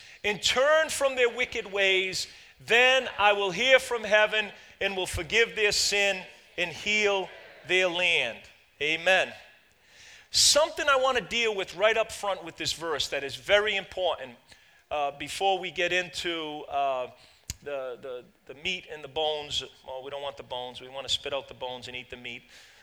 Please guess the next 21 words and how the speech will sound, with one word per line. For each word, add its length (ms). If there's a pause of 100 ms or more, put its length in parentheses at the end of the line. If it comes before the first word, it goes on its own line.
(160)
Um, 300 (360)
but 300
before 340
we 140
get 200
into, 680 (260)
uh, 260
the 140
Scripture 680 (100)
more 220
in 160
depth, 280 (380)
I 100
wanna 280
deal 240
with 140
something 500 (240)
right 220
up 140
front, 360 (380)
in, 260